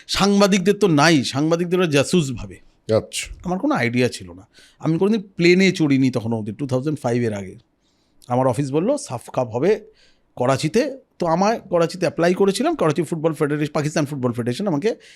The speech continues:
Speaker 1: ইনভিটেশন পাঠিয়ে দিয়েছে যে, "তুমি আসো কভার করতে।" So ভিসার ক্ষেত্রে খুব সুবিধা হয়। কোচ ছিল নাইমুদ্দিন, ম্যানেজার ছিল পি কে ব্যানার্জি।
Speaker 2: আচ্ছা।
Speaker 1: আর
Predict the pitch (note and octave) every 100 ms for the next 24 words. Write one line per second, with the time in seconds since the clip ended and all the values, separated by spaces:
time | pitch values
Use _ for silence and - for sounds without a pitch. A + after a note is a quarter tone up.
0 | _ - G#3+ B3 C4 A3+ A#3 D#3 F3 F#3
1 | F#3+ A3+ B3+ A3 G3+ E3 C#3 C#3 A2 A#2
2 | A2+ G2+ - B2+ _ _ - A3+ G#3+ A3+
3 | G#3+ G#3+ G#3 G3 F#3+ G#3+ G3+ E3+ F3+ _
4 | _ _ _ _ _ _ - A#2+ - G3
5 | D#3+ C3 D3 E3 C4+ D#4 D#4+ - - A#2
6 | B2+ E3 A#3+ B3+ B3+ A#3 - F3 - C3
7 | A2 G#2 F#2 - - - - G2+ - -
8 | - _ _ B2